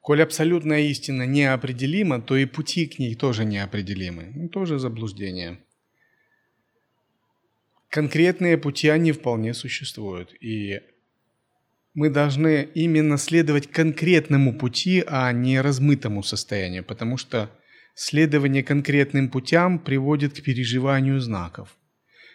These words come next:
Если же пути не конкретные, то и знаки тоже не будут проявляться и не будут конкретными.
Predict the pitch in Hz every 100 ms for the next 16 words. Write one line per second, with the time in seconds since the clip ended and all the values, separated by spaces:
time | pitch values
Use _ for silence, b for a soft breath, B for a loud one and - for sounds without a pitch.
0 | b 120 156 156 151 147 151 151 143 160
1 | 143 156 202 170 147 131 120 95 98 98
2 | 95 - 135 131 135 131 127 156 151 139
3 | 117 127 107 104 107 123 143 151 151 151
4 | 143 143 143 151 147 147 127 123 120 127
5 | 143 120 110 - 98 101 92 - 90 78